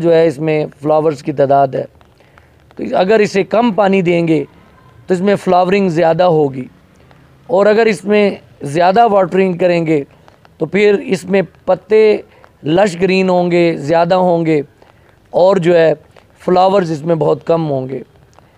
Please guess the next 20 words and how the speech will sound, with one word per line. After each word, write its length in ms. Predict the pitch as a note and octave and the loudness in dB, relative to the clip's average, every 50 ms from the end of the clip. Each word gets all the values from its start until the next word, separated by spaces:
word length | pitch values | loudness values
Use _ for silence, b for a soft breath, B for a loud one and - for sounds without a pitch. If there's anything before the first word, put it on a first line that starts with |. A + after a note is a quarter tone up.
| b b b b b b b _ - | b b b b b b b _ -6
اس 140 | F3+ F#3 - | -6 -4 -2
کے 100 | B3 A#3 | -4 -4
فلاورز 480 | - - G#3 G3 G3+ G#3+ A#3+ A#3+ G3 | -2 0 0 2 2 4 2 2 0
جو 160 | E3+ G3 G3+ | 0 0 2
ہیں، 120 | G3+ G3+ G3 | 2 2 0
سٹا-، 680 | D#3+ - - - - F#3 - - - F#3+ G3 F3+ E3+ E3+ | -2 -6 -12 -6 -4 -2 -2 0 0 2 0 0 0 0
جو 100 | F3+ F#3+ | 0 2
ایک 160 | F#3+ F#3+ F#3+ - - | 2 2 0 -4 -16
اسٹار 520 | - - - - G3+ F#3+ G3 G#3 G#3+ A3 | -20 -18 -10 -4 0 2 2 4 2 2
شیپ 440 | G#3 - - - F#3 F#3 F3+ - - | 0 -2 -4 -2 -2 -2 -2 -2 -2
کے 80 | F3 F3 | 0 0
ہوتے 300 | D#3+ D#3 D3 - F3 E3+ | 0 0 0 0 -2 0
ہیں 120 | E3 E3 | 0 0
اور 160 | D#3+ D#3+ D#3 | 0 0 0
گچھے 360 | D3+ C#3+ D#3+ D3 - - F#3+ E3 | -2 -2 -4 -4 -4 -4 -4 -4
کی 80 | D#3 | -4
صورت 340 | C3 - D#3+ D#3 D#3+ D3 C#3+ | -6 -4 -2 0 0 0 -2
میں 100 | D3+ D3 | -2 -4
ہوتے 340 | C#3+ C#3 C3 - D#3 D3+ C#3+ | -4 -4 -4 -4 -4 -4 -6
ہیں۔ 80 | C#3 | -6